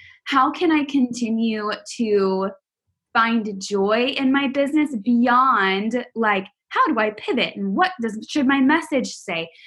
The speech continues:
But how can I continue to find joy in my business and scale and grow amidst what is probably one of the most uncertain times that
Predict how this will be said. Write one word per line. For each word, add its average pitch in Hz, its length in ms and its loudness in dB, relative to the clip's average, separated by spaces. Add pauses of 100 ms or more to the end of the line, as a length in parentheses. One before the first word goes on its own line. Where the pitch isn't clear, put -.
(120)
But 240 100 -6
how 254 260 2
can 311 120 0
I 320 100 4
continue 240 500 0
to 208 100 -6
find 190 360 -2
joy 208 320 -2
in 277 120 4
my 269 160 2
business 190 640 -2 (400)
and 208 180 -4
scale 240 500 0
and 262 260 0
grow 196 680 0 (440)
amidst 226 800 0 (520)
what 220 360 0
is 208 400 2 (240)
probably 208 720 0
one 208 240 -2
of 202 160 0
the 208 80 -2
most 196 360 -4
uncertain 202 440 0
times 196 380 -2
that 180 320 0